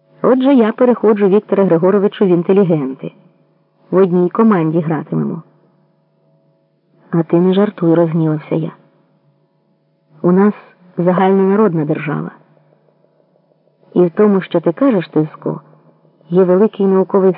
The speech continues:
сенс. Це тобі лиш здається, що воно так само по собі ведеться. Ми ще мали дорости, дозріти до загальнонародної держави. Цінуй, хлопче».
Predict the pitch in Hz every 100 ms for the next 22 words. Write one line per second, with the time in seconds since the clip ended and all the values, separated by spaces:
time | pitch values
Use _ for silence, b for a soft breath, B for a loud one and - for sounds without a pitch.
0 | - 190 170 - - _ _ _ _ _
1 | _ _ _ _ _ _ _ _ _ _
2 | _ _ _ _ - 226 - 202 226 220
3 | 208 190 180 220 214 240 208 - 165 156
4 | - 185 190 196 190 _ 214 190 160 -
5 | - 202 220 220 156 165 - 160 165 170
6 | 175 156 - - 190 - _ _ _ _
7 | _ _ _ _ _ _ _ _ 175 185
8 | - 180 185 190 175 160 180 170 - -
9 | 196 175 - _ _ _ _ _ 165 165
10 | 190 160 185 247 - 156 151 _ _ _
11 | _ _ - 156 170 175 170 170 170 160
12 | 170 160 160 156 156 160 160 156 160 -
13 | _ _ _ _ _ _ _ _ _ _
14 | _ - 165 175 208 - 156 - -